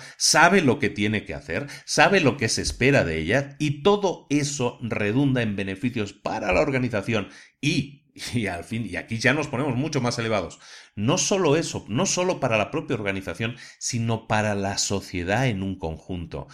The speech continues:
Nuestra sociedad necesita empresas responsables. Nuestra sociedad necesita empresas efectivas, empresarios, empresas efectivas, trabajadores efectivos,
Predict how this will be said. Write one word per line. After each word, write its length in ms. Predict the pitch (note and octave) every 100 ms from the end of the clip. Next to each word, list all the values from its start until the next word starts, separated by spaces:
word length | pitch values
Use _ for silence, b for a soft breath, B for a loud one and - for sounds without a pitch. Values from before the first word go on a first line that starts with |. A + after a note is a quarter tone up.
| B B -
Nuestra 500 | A2+ F3 - - C#3
sociedad 640 | C3 G#2+ F2+ F#2 F2+ -
necesita 680 | G#2+ A#2 G#2+ G#2 C#3+ C#3+ C3
empresas 580 | G#2+ G2 - G#2+ G#2+ G2
responsables. 960 | - F2+ - D#2+ D2+ - C#2 - - B B B -
Nuestra 500 | B2+ G#3+ A#3 G#2 F#2
sociedad 480 | C3+ C3 F#2+ E2+
necesita 560 | - G#2 G2 F#2+ C3+ B2+
empresas 680 | G2 - G#2+ G#2+ G#2+ - -
efectivas, 720 | A#2 G#2 F2 - G#2 F2+ - B B _
empresarios, 1080 | C#3+ C3 B2+ A#2 - C3+ C#3+ F2 D2 - _
empresas 680 | B2 A2+ G#2+ C3 D3+ D#3 C3+
efectivas, 560 | B2+ G#2+ A2+ G2 - -
trabajadores 760 | B2 A#2+ A2 A2 A2 D3+ D3
efectivos, 540 | C#3 A#2+ A2 G2+ E2+